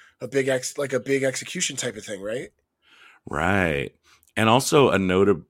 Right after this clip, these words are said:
Speaker 2: about Hopton, like, you know, a big question you might ask is if, like, he apparently is so worried. Now, okay, he's, well, he's worried about something really bad happening, but I feel like he's worried about something more serious than just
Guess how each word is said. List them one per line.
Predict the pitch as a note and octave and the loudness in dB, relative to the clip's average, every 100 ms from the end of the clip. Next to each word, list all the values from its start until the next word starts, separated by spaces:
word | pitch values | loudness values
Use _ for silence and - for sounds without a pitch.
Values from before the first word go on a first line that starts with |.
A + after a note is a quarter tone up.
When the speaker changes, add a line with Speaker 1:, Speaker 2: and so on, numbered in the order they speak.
| - | -6
Speaker 2:
about | D#2+ D#2 D2+ | -2 2 0
Hopton, | D#2 F#3 D#3+ F2+ E2+ | 0 -4 -2 -4 -2
like, | D2+ - _ _ - - | -4 -8 _ _ -18 -6
you | G#2 | -2
know, | E2 | 0
a | - | -2
big | - F2 D2+ | -4 -6 -6
question | - A2+ - F#2 E2 | -2 0 0 -2 -4
you | D#2 | -4
might | D2 D2 | -6 2
ask | B2 A#2 - E2+ | 2 2 -4 -8
is | D2+ E2 | -6 -4
if, | D#2+ - _ E2 | -6 -6 _ -6
like, | D#2 - | -6 -6
he | E2+ D#2+ | -6 -2
apparently | D#2 - F#2 F#2+ F2 D#2+ | -4 -2 -4 -2 -2 -2
is | C#2 | -2
so | - D2 | -2 -2
worried. | C#2+ G#2 A2 G#2 F2+ - - - | 2 2 4 0 -4 -20 -20 -8
Now, | C3+ B2+ G2+ _ - | 0 0 0 _ -14
okay, | F#2 - F2 - _ _ _ _ _ _ _ _ _ | -12 -10 -12 -12 _ _ _ _ _ _ _ _ _
he's, | - C#3 D3 - - _ _ - | -12 -8 -6 -6 -10 _ _ -8
well, | A2+ A2+ | -6 -6
he's | B2 B2+ | -6 -8
worried | D#3 A3 C4 | -6 -6 -4
about | G#3+ D3 | -6 -4
something | - A#2+ A#2+ A2 E2+ | -4 -4 -2 -4 -2
really | D#2+ E2 | -4 -4
bad | - D2+ D2 D2+ | -6 -6 -4 -4
happening, | D#2 - E2 D2 - | -6 -6 -8 -8 -4
but | E2 - _ _ _ _ _ _ - | -4 -6 _ _ _ _ _ _ -6
I | A#2 | -6
feel | - - A#3+ | -8 -4 -4
like | B3+ C#4+ - | -2 -6 -6
he's | E3 B2+ | -8 -4
worried | A2+ C#3+ F3+ | 0 2 2
about | C#3 A#2+ | 4 4
something | - - C3+ - C3 F#2+ | 2 -4 -4 -2 0 0
more | E2 D2+ F#2+ G2+ | -2 -2 0 0
serious | - - E2+ E2+ C#2+ C#2 - - | -2 -4 -2 -2 -2 -6 -6 -8
than | D#2 D2 C#2+ | -8 -8 -8
just | - D2+ D2 - - - | -4 -4 -4 -8 -10 -16